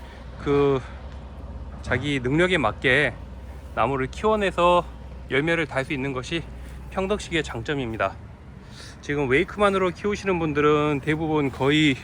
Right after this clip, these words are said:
이 사 미터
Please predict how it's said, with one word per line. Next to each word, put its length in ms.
이 200
사 220
미터 400